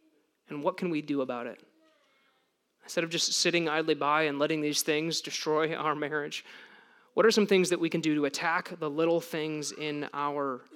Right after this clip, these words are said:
marriage? Uh, Josh mentioned last week that we have a resource page for this series, and that, uh, Q R code will take you right there. It's also, you can find it on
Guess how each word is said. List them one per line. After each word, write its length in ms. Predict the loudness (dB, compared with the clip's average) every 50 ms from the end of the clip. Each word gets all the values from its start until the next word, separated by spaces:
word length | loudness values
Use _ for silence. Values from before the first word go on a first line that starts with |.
| -20 -20 -20 -20 -14 -8
marriage? 640 | -6 -4 -2 -2 -2 -2 -4 -6 -8 -10 -12 -12 -14 _ _ _ _ _ _ _ _ _ _ _ _ _ _ _ _ _ _ _ _ _ _ _ _ _ _ _ -20 -20 _ _ _ _ _ _ _ _ _
Uh, 160 | -12 -10 -8 -6
Josh 340 | -2 0 0 0 0 0
mentioned 300 | -2 -4 -4 -4 -2 -2
last 280 | 0 0 0 -2 -2 -4
week 180 | -4 -6 -4 -4
that 100 | -6 -4
we 80 | -2
have 140 | -2 -2 -2
a 20 |
resource 440 | 0 0 -2 -2 0 -2 -2 -2 -4
page 340 | -6 -6 -6 -6 -4 -6 -8
for 420 | -8 -6 -4 -2 0 0 -2 -4 -6 -14 -20 -20 -20 -20 -14 _
this 200 | -2 0 2 2
series, 460 | 2 2 2 2 2 0 0 -2 -2
and 140 | -4 -4 -4
that, 240 | -4 -6 -4 -2 -2
uh, 200 | -2 0 -2 -4
Q 220 | -6 -2 2 4 6
R 140 | 6 4
code 260 | 2 0 0 0 0 -2
will 80 | -2
take 280 | -4 -4 -6 -6 -6 -6
you 220 | -4 -4 -4 -4
right 220 | -2 -2 -2 -2 0
there. 160 | -2 -2 -2
It's 120 | -2 -4
also, 280 | -4 -4 -4 -4 -4 -4
you 120 | -6 -8
can 80 | -10 -6
find 200 | -4 -4 -2 -2
it 120 | -4 -4
on 400 | -4 -4 -4 -2 -4 -4 -8 -10